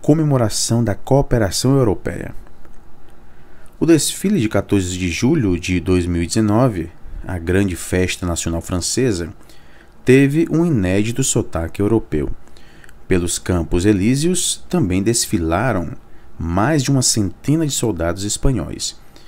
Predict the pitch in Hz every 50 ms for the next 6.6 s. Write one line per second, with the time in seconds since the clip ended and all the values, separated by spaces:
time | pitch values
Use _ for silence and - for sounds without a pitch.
0 | - - - - - - 87 85 92 101 104 104 98 - - - - 92 92 90
1 | 85 90 90 - - 95 - - 87 85 85 87 98 113 131 139 - 147 135 -
2 | 101 92 92 87 92 92 95 95 90 - - - 85 82 80 82 87 101 107 127
3 | 143 156 - - - - - - - - - - - - - 131 - 139 151 143
4 | 147 135 107 - - - 98 107 113 117 113 - 104 92 92 98 113 120 - -
5 | 107 92 - - 113 123 135 131 110 90 - - - 90 95 95 104 113 113 -
6 | 113 110 110 131 135 113 - - - - 82 76